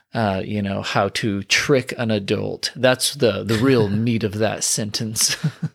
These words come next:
But Tolkien's strategy is to just avoid coming up with pacing transitions altogether by just sort of never leaving anything out and telling the whole story in <laughs> real time.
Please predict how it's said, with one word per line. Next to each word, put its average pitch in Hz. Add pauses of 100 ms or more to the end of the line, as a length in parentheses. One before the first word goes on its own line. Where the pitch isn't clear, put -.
(500)
But 139
Tolkien's 220
strategy 135
is 123
to 131
just 123 (480)
avoid 139
coming 147
up 135
with 127
pacing 131
transitions 120
altogether 127
by 123
just 147
sort 175
of 139 (360)
never 117
leaving 147
anything 127
out 117
and 120
telling 117
the 110
whole 113
story 113
in 104
<laughs> -
real 104
time. 101